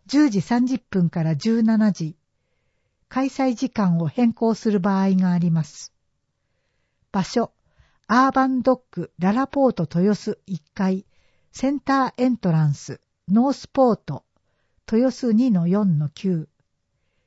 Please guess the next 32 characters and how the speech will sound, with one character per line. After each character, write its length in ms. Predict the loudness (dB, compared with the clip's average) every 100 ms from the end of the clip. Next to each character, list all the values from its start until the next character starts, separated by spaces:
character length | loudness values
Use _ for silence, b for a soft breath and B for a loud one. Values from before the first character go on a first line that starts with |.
| _ _
問 200 | 0 2
い 60 |
合 60 | 0
わ 100 | 0
せ 140 | 0
先、 420 | -2 -2 -4 -10 -10 _ _ _ _ _ _ -4
三 60 |
井 320 | -2 2 2 4
シ 100 | 0
ョ 60 |
ッ 60 | 0
ピ 140 | -2 0
ン 140 | 0
グ 140 | 0 -2
パ 240 | -2 -2
ー 20 |
ク 200 | -4 -14 -6
カ 240 | -2 -2
ー 40 |
ド。 200 | -4 -10 -14 _ _ _ _ _
電 260 | 2 4 6
話、 220 | 2 -2 _ -2
零 260 | 4 4 4
五 280 | 4 4
七 360 | 4 4 4 2
零 320 | 2 0 -2 -12 _
零 280 | 2 4 4
六 280 | 0 0 2
四 320 | 4 2 0
三 420 | -4 -2 0 0 0
一 280 | -4 -2
二。 340 | 2 2 2